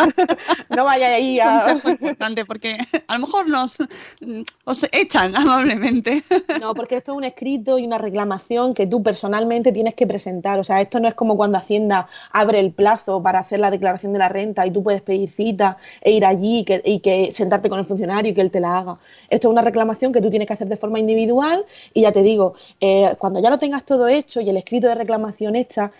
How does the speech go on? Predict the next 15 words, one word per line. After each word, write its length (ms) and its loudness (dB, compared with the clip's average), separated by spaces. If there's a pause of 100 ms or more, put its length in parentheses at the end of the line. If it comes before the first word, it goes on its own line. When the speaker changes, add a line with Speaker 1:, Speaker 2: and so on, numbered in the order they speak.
Speaker 1:
sí 240 -2
que 140 4
puedes 260 6
ir 160 2
allí 240 2
que 100 -2
te 120 -4
pongan 240 -2
el 100 -2
sello, 400 -2 (140)
como 180 -2
que 80 0
la 80 2
has 60 -4
presentado. 480 -4